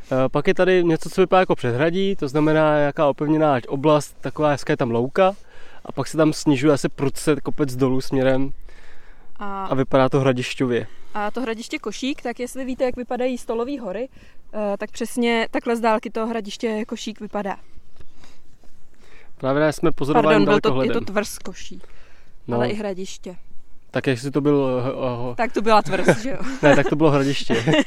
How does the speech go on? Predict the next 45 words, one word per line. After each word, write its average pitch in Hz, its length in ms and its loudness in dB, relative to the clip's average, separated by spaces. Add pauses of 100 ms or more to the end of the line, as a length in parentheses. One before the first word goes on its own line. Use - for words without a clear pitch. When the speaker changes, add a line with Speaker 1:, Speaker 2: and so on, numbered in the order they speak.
(1120)
Speaker 2:
No, 226 220 -4
je 254 100 -8
to 294 80 -8
tu 339 80 -6
hezký, 262 380 -4
akorát 240 320 -4
jsou 262 80 -8
tady 254 180 -2
vidět 247 200 -2
ty 247 100 -4
velký 240 300 -4
lány, 202 340 -2
ale 202 180 -2
teda 220 200 0
je 214 60 -8
tu 214 80 -12
krásně 208 400 -6
černá 208 400 -8
hlína, 208 340 -6
vidíš 175 260 -12
to? 254 80 -12 (800)
Speaker 1:
Jo, 131 140 2
jo. 120 240 0 (640)
Speaker 2:
Je 233 60 -12
to 226 100 -8
tu 226 100 -8
moc 220 160 -4
hezký, 208 300 -10
zajděte 208 360 -6
sem, 240 280 -6 (300)
dá 247 140 0
se 320 100 -4
tady, 247 280 -4 (920)
dá 208 120 0
se 269 120 -4
tady 247 180 0
udělat 240 380 0
i 233 300 0
ohniště, 240 500 -2 (340)
je 233 80 -8
tady 226 220 0
udělaný 214 460 0
z - 100 -8
kamenů 226 540 0 (100)
a 202 340 -4